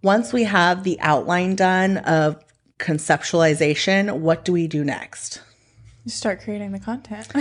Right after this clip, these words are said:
Speaker 2: <laughs>
Speaker 1: And so how would you do that?
Speaker 2: Um, well, you would just go through the list. I would honestly just start at the top or start with whatever is most accessible or easiest at the time, 'cause
Speaker 1: Mm-hmm.
Speaker 2: some of them might not be,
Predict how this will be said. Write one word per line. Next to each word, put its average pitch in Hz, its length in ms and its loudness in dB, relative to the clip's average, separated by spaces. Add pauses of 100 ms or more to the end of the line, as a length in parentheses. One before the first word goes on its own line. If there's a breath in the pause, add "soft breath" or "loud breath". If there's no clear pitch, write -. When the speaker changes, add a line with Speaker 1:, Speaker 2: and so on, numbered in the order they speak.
(100)
Speaker 2:
<laughs> - 200 -12
Speaker 1:
And 196 260 4
so 190 180 4
how 185 260 2
would 165 180 0
you 175 60 -8
do 139 160 -6
that? 87 240 -8 (400 loud breath)
Speaker 2:
Um, 196 680 2 (400)
well, 220 560 4
you 226 180 -2
would 214 100 0
just 214 220 -4
go 208 140 0
through 214 180 -4
the 202 80 -4
list. 208 540 -2
I 208 120 0
would 208 300 -2
honestly 214 420 -2
just - 440 -6
start 196 420 0
at 208 180 -2
the 202 60 -6
top 226 380 2
or 214 200 4
start 208 320 0
with 202 220 0
whatever 202 460 2
is 196 320 0
most 190 320 0
accessible 196 500 -2
or 202 300 4
easiest 208 500 -2
at 208 120 0
the 190 60 -2
time, 196 400 -2
'cause 233 180 0
Speaker 1:
Mm-hmm. 156 40 0
Speaker 2:
some 202 140 4
of 196 80 2
them 190 120 2
might 185 200 -2
not 196 180 -4
be, 202 260 -2